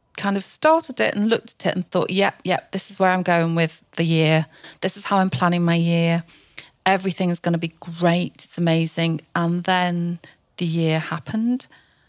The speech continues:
And I've done some bits. I've worked on a commission. I've done some other bits. I've done a bit of planning.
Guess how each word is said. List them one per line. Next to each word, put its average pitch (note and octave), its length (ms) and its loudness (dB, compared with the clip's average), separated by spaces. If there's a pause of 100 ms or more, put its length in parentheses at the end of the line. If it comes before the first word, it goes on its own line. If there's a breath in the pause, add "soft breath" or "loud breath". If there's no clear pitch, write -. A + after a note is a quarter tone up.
(960 soft breath)
And F#4 120 0
I've F#4 120 -2
done F4 180 0
some C#4+ 260 4
bits. C#4 300 0
I've B3 160 4
worked A#3+ 320 2
on A#3 80 2
a A3+ 60 -2
commission. G#3+ 680 0
I've G3+ 140 0
done G#3 140 -2
some - 140 -4
other G3 140 -2
bits. - 260 0
I've - 60 -20
done G3 140 -4
a F#3 40 0
bit F3+ 120 -2
of - 80 -20
planning. F3+ 1000 -2